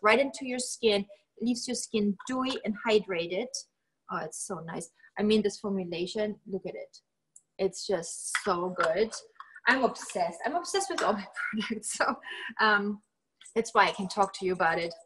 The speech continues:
So this moisturizer you put on, it feels so good. And it just goes right into your skin, leaves your skin dewy, glowy, hydrated. And that's great to lock the hydration into your skin after you use the serums, okay? And then we have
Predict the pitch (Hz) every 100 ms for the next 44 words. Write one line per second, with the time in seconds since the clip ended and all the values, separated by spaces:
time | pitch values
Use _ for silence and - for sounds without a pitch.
0 | - _ _ _ - 208 - - - 226
1 | 226 226 - 233 220 226 196 208 202 214
2 | - - 196 190 220 - 277 - - -
3 | 214 226 214 190 247 - - - _ 240
4 | 240 233 233 - 226 - 214 202 226 240
5 | - 233 233 - - 214 202 208 202 220
6 | - - 202 185 - 233 262 262 220 226
7 | 214 233 220 226 214 233 226 240 240 -
8 | - - _ 214 220 214 - - _ _
9 | _ - 285 285 - 233 220 - 226 220
10 | 220 - 220 202 202 196 165 175 - -
11 | 285 302 - 247 247 - - 233 220 220
12 | - 226 247 233 214 208 202 208 202 180
13 | 175 - 175 - 165 185 185 247 - _
14 | _ - - - 240 277 294 302 277 294
15 | 294